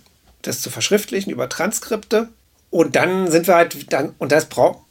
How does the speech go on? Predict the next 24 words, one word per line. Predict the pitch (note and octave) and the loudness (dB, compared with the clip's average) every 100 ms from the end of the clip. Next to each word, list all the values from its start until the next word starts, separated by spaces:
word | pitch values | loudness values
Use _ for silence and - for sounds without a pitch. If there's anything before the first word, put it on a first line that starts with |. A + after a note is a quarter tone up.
| - | -6
und | D#3 | -2
das, | D#3 - | -2 -2
da | C3+ | 0
geht's | D#3 F3 | 0 2
halt | D#3+ D#3+ | 4 4
darum, | C3+ D#3 | 2 0
sozusagen | D3+ - C3+ C3+ C3 | -4 -4 0 0 0
Keyword-basiert | C3 - G3 E3 - - B2 A2+ B2+ B2 | -2 0 2 2 2 2 2 2 0 -2
zu | - - | -4 -6
denken. | B2 B2+ A#2 G2+ G#2+ G2 A#2 - | 0 0 0 -4 -8 -8 -10 -12
Das | - | -8
heißt, | A#2 C3 C#3 - - | -2 -2 -2 -8 -14
es | - | -12
geht | - A#3+ | -6 0
darum, | E3 C3 D3 D3 | 0 0 0 -2
ein, | - C3 D#3 - | -2 0 0 0
wenn | D3 | -2
du | C#3+ D#3 | -2 -2
einen | C#3 F#3 F#3+ | 0 0 0
Beitrag | D3 D3 F#3+ - E3+ E3+ | 2 2 2 -2 -4 -4
auf | - | -6
deiner | D#3 D3 B2+ | -4 -2 -2
Webseite | C#3+ - D#3 D3 | -2 -2 -2 0
hast, | C3 C3 E3 G3 - - - | -4 -4 -4 -4 -8 -12 -16